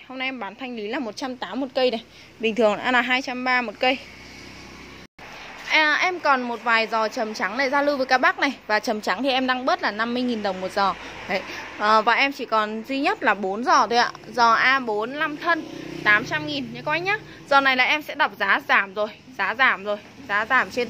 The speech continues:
tổng hóa đơn. Đấy, bình thường là năm trăm, bảy trăm tám thì sẽ là còn bảy trăm ba mươi nghìn này. Giá rất là rẻ luôn, các bác tranh tay sưu tầm đợt này. Bởi vì nhà em về rất là nhiều mặt hàng nên là em cũng sẽ giảm giá một số mặt hàng còn lại để, để em dọn chỗ lấy những mặt hàng khác ạ.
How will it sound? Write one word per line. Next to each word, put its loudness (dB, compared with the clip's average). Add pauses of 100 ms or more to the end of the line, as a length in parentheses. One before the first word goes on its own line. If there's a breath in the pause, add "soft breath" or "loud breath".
tổng 4
hóa -6
đơn. 2 (300 loud breath)
Đấy, -6
bình -2
thường 4
là 0
năm 2
trăm, -2
bảy 2
trăm -2
tám 0
thì -10
sẽ -2
là 2
còn -6
bảy -2
trăm -6
ba 2
mươi -6
nghìn -6
này. -12 (580 loud breath)
Giá 6
rất 0
là 2
rẻ 4
luôn, -2
các -10
bác -4
tranh -2
tay 0 (260)
sưu -6
tầm 4
đợt 4
này. 4
Bởi -2
vì -6
nhà 2
em 2
về 6
rất -2
là 2
nhiều -4
mặt -2
hàng 2
nên -4
là 0 (260 loud breath)
em 2
cũng -10
sẽ -4 (240)
giảm 2
giá 4
một 4
số -4
mặt -2
hàng -2
còn 4
lại 0
để, -4 (420 loud breath)
để 6
em 4
dọn 0
chỗ 2
lấy 4
những -6
mặt 2
hàng 2
khác 2
ạ. -4